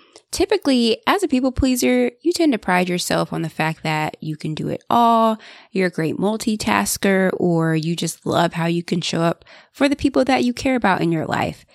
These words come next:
But where are you doing the same for yourself?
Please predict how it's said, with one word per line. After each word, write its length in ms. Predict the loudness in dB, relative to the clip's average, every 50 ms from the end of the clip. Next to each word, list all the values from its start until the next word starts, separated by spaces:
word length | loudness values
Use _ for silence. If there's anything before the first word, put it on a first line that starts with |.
| -20 -20 -20 -20 _ _
But 420 | 0 2 4 4 4 4 2 0 _ _ _ _ _ -20 -20 _ _ -6
where 420 | 0 2 4 4 4 2 0 2 2
are 140 | 2 2
you 200 | 2 0 -2 -2
doing 340 | -2 0 2 2 2 0 0
the 60 | -2 -4
same 400 | -2 -2 0 0 2 0 0 -2
for 240 | -4 -4 -4 -2 -2
yourself? 760 | -2 -4 -6 -6 -6 -6 -6 -4 -4 -6 -8 -8 -18 -20